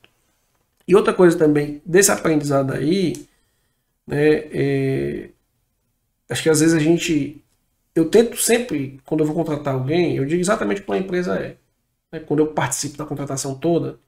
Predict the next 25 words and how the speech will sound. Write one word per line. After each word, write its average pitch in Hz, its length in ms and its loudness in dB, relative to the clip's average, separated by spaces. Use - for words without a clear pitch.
assim, - 140 -10
no 139 80 -6
final, 139 640 -2
eu, 139 200 -6
muitas 165 340 2
vezes 156 400 4
eu 160 120 0
falo, 143 300 0
ó, 131 160 0
o - 20 -10
que - 240 -8
é 185 40 2
que 185 640 -6
a 135 160 -6
gente 143 400 -8
é 214 220 0
e - 20 -4
o 233 40 -8
que - 60 -10
é 185 40 -8
que - 80 -10
a 175 40 -6
gente 170 240 -6
não 175 240 -2
é. 135 120 -12